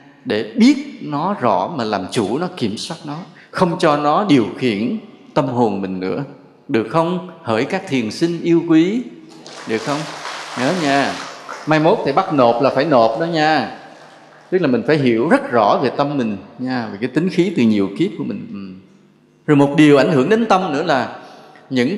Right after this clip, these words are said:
quan điểm riêng tư ảnh hưởng đến tâm hồn mình. Những quan điểm riêng tư,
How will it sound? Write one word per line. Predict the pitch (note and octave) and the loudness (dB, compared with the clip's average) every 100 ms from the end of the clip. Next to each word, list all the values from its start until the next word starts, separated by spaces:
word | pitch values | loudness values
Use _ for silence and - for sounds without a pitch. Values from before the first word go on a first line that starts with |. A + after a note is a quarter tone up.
| - | 2
quan | A3 A3 G3 | 4 2 -2
điểm | F3 A2+ G#2 G#3+ | -2 -4 -4 2
riêng | G#3 G#3+ G3+ | 4 4 4
tư | G#3+ G#3+ F3+ C#3+ - - - - - _ _ - | 2 4 0 -8 -16 -20 -20 -20 -20 _ _ -12
ảnh | B2 C3+ | -8 -6
hưởng | A2 G#2 B2+ | -4 -4 -4
đến | D3+ - - | -6 -4 -4
tâm | C#3+ | -4
hồn | - A2 F#2+ | -4 -8 -8
mình. | F#2 - - _ _ _ _ _ _ _ _ _ _ _ _ _ _ _ _ _ _ _ _ _ | -12 -16 -20 _ _ _ _ _ _ _ _ _ _ _ _ _ _ _ _ _ _ _ _ _
Những | A#2+ C#3+ | -4 -2
quan | F3 E3 D#3+ | 0 0 0
điểm | G#2+ E3 | -4 -4
riêng | F3 E3+ E3 | -4 -4 0
tư, | F#3 | 2